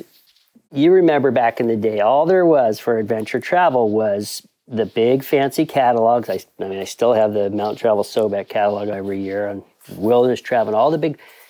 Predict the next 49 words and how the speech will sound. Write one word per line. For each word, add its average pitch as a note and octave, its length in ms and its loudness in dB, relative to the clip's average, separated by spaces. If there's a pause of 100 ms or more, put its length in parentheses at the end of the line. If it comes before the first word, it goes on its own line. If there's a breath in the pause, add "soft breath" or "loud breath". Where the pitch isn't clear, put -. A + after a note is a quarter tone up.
(160 loud breath)
big C#3 140 0
adventure B2+ 380 0
travel F3 380 -2
houses, F#2 440 -6
right? G2 320 -8
The C#3 80 -4
only G3+ 220 2
place G3+ 340 -2
you F3+ 80 -4
could D3+ 140 -2
read D#3 240 2
about A2+ 360 0
it B2+ 220 0
was B2+ 460 -2
the A#2+ 140 0
ads C#3+ 340 2
in B2+ 80 0
Outside A#2 480 0
Magazine. F2+ 640 -12
There - 80 -16
was - 200 -12
no F3+ 220 -2
other F3 280 0
outlet. A2 540 0
Before C3+ 380 -4
the E3 120 2
internet, C3+ 460 2 (580)
all B2+ 240 -2
you E3+ 160 4
could E3+ 200 -2
do A#2 360 0 (640 soft breath)
was A#2 920 0
kind C#3 200 0
of C3 100 2
dream G3+ 260 2
about G2 340 0
these G#2 260 -6
things. G#2+ 420 -6
And G#2+ 260 -4
it A2 80 -4
was, A2 280 -6
you F2+ 100 -6
know, E2+ 240 -8
these G#2+ 240 -8
exotic D#3+ 600 0
trips - 520 -2
for, F#2+ 240 -6
you G#2 140 -8
know, - 260 -14